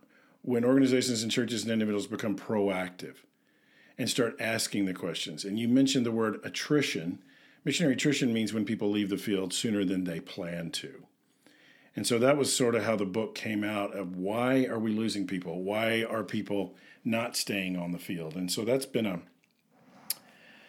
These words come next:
ongoing, uh, goal in E S I, and that's why we wrote this book. So we're really helping people plan well as they go as individuals.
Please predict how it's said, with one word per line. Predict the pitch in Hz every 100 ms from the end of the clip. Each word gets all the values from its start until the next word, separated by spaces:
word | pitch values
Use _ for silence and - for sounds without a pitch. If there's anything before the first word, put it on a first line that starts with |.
| - - _
ongoing, | 127 127 120 117 110 104 101 90 - _ _ _ _ _ _ _ _ - _ 95
uh, | 90 90 87 90
goal | 90 117 110 98 92 90 - _
in | - 101
E | 104
S | 101 101 -
I, | 98 90 90 101
and | 98 98
that's | 101 -
why | 101
we | 92 92
wrote | 92 95 90
this | 90
book. | - 90 92
So | -
we're | 131
really | 139 185 185
helping | 147 143 139
people | 135 123 110 101 - _ _ _ _ _ _ - - -
plan | - 127 143 143
well | 143 139
as | 143 131
they | 139
go | 131 131 131 127
as | 120
individuals. | 123 120 123 120 120 -